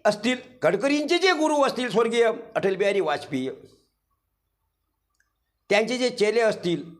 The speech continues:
किंवा अटल बिहारी वाजपेयींची जी काही भारतीय जनता पक्ष अस-, पक्ष असेल, त्याच्यातल्या शंभर टक्के कार्यकर्त्यांना, नेत्यांना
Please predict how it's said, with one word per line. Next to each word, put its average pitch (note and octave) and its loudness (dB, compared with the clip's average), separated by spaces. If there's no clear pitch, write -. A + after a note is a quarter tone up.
किंवा D4+ 4
अटल D#4+ 4
बिहारी D#4+ 6
वाजपेयींची F4 4
जी G4 4
काही F#4 6
भारतीय C4+ 4
जनता B3+ 2
पक्ष G#3+ -2
अस-, F#3 -2
पक्ष E3+ -2
असेल, C#4 6
त्याच्यातल्या G3 0
शंभर D#4 4
टक्के C4+ 2
कार्यकर्त्यांना, E3+ 0
नेत्यांना D#3+ -2